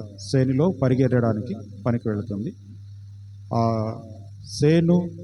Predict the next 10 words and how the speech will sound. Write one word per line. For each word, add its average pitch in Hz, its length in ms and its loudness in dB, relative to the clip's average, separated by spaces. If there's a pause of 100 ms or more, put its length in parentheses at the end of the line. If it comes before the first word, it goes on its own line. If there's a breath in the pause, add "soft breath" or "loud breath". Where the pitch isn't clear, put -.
(640)
ఆ 120 400 2 (120)
చేను 156 460 4 (1000)
యజమాని 151 420 6
అయినటువంటి 139 500 4
బోయేజు 139 560 4 (340)
ఆమెను 117 280 4
చూచి, 127 560 4 (580)
ఆమెను 117 260 4
కనుగొని, 127 560 2 (520)
ఆమెతో, 110 460 2